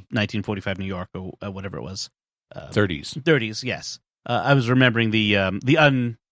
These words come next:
Speaker 1: the unfilmed scene where their grandson
Speaker 2: Hmm.
Speaker 1: shows up,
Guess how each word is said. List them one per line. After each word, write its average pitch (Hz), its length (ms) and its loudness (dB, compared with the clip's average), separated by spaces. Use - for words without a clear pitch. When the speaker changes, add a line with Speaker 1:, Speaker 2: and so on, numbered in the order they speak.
Speaker 1:
the 135 260 -2
unfilmed 131 760 2
scene 117 600 0
where 104 240 0
their 101 240 2
grandson 104 760 0
Speaker 2:
Hmm. - 40 -18
Speaker 1:
shows 110 300 -4
up, 98 140 -6